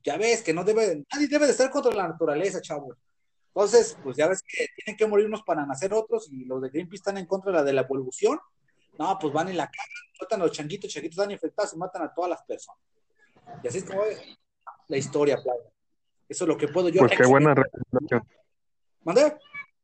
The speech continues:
Speaker 2: Pues entonces yo recomendaría también la serie de La Niebla. Me parece
Speaker 1: ¿Cuál?
Speaker 2: que está en Amazon, La Niebla.
Speaker 1: La Niebla. Ey. ¿Niebla cuál? ¿El que salía con Heidi?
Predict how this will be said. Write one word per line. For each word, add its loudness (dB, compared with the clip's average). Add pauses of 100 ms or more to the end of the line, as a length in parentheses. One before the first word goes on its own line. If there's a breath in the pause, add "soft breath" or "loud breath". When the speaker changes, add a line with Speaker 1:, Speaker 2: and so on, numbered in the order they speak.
(760)
Speaker 2:
Pues 6
entonces 6
yo 10
recomendaría 8
también 6
la 8
serie 8
de 6 (1000)
La 4
Niebla. 6 (800 loud breath)
Me 6
parece 6
Speaker 1:
¿Cuál? 6
Speaker 2:
que 4
está 4
en 8
Amazon, 4 (160)
La 6
Niebla. 6 (960)
Speaker 1:
La -18
Niebla. -4 (280)
Ey. -8 (160)
¿Niebla 4
cuál? 6
¿El 4
que 6
salía 6
con 0
Heidi? 6